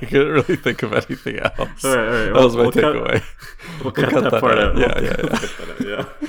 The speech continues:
Speaker 2: yeah.
Speaker 1: <laughs> I couldn't, I couldn't think of anything, man. But
Speaker 2: Shit,
Speaker 1: I'll
Speaker 2: that, that, that doesn't bode well.
Speaker 1: <laughs> Oh, God. This is going into the, into the highlight of the show. <laughs> What would you say was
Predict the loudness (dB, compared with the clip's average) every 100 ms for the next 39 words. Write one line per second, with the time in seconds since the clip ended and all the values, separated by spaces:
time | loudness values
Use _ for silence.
0 | -8 -4 -4 2 4 4 4 2 2 0
1 | 0 -4 -2 -4 -4 -6 -6 -6 -4 -2
2 | -4 -4 -6 -4 -2 -2 -2 -4 -4 -2
3 | -2 0 0 0 -2 -10 -10 -2 0 4
4 | 2 2 -2 -2 -2 0 2 2 2 2
5 | 2 4 4 2 -2 -4 -4 -8 -10 -14
6 | -18 _ -20 -8 -4 -2 0 2 2 2
7 | 0 0 -4 0 0 -2 -4 -2 0 2
8 | 2 0 -2 -6 -8 -10 -10 -10 -10 -10
9 | -10 -14 -14 -12 -12 -12 -16 -16 -18 _
10 | -20 -20 -20 -20 -20 _ _ _ _ _
11 | -2 2 6 6 6 4 4 2 -2 -4
12 | -8 -12 _ _ _ _ _ 0 2 2
13 | -2